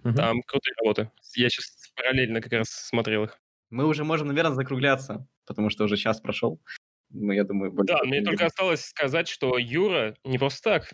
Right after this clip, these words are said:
Speaker 2: пришёл. Юра ведёт, э, курс в X Y Z School по, э, разработке стилизованных персонажей.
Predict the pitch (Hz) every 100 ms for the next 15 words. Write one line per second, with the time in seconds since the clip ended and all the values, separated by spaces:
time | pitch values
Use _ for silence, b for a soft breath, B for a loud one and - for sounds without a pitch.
0 | - 131 - 120 110 - 127 160 165 139
1 | 123 120 120 123 131 127 - - 120 110
2 | 110 - 143 123 120 - - - 127 123
3 | - 127 120 - 160 190 226 - - 131
4 | - 120 110 110 110 107 104 104 - -
5 | - - - - - - 165 143 143 131
6 | - 135 127 131 131 127 127 185 175